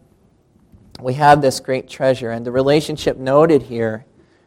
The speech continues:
should cause us to take seriously every opportunity we have to receive reports and, uh, encouragements and the hardships. And, <clears throat> and I think at least in,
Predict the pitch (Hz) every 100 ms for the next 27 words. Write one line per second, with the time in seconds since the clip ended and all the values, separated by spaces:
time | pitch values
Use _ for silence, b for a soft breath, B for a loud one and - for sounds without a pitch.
0 | _ _ 143 - 156 151 143 - - -
1 | 165 151 - - 139 127 127 107 - -
2 | 151 143 127 - _ 120 113 110 139 135
3 | 127 113 107 - - 151 151 135 123 110
4 | 117 - 117 - b b b b - -
5 | - _ 220 208 190 156 - 190 196 113
6 | 113 - 165 180 196 165 180 190 - 120
7 | - - 123 107 - b b b - 170
8 | 139 - 131 135 127 117 - 123 147 156
9 | 156 147 143 165 160 - 147 127